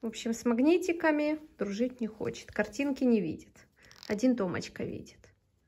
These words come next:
Что за кусюка? Ай, кусюндель. Кусюндель.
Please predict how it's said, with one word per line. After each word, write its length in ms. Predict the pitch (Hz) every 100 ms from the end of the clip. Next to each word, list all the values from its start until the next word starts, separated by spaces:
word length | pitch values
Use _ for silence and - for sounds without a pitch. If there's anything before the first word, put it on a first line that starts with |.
| _ _ _ _ _
Что 380 | - - 262 269
за 160 | 262 262
кусюка? 680 | - 233 - 233 - - 226 _ _ _ _ _ _ _ _ _ _ -
Ай, 320 | 226 240 240 -
кусюндель. 680 | - 226 - 233 208 190 - _ _ _ _ _ _ _ _ _ _ _ _
Кусюндель. 920 | _ 269 262 - 294 330 294 285 277